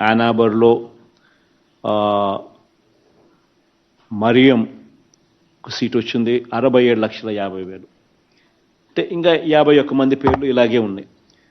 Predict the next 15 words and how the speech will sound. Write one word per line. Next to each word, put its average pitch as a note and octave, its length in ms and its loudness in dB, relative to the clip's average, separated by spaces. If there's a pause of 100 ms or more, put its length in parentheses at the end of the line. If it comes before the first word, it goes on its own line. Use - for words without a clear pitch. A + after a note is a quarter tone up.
(220)
ఈ F3+ 40 -6
ఫీజులన్నీ G3+ 600 0
కూడా E3+ 180 2 (120)
చూస్తా D3 280 -2
ఉంటే B2 640 -2 (880)
ఏ D3 200 4
స్థాయిలో F3 480 0
ఈ E3+ 120 4
ఫీజులు D#3 360 2
ఉన్నాయి C#3 340 0
అని B2+ 120 0
అంటే, A2+ 480 -4 (460)
సీటు F#3 500 -2
వచ్చినా D3+ 540 2
కూడా D3+ 580 0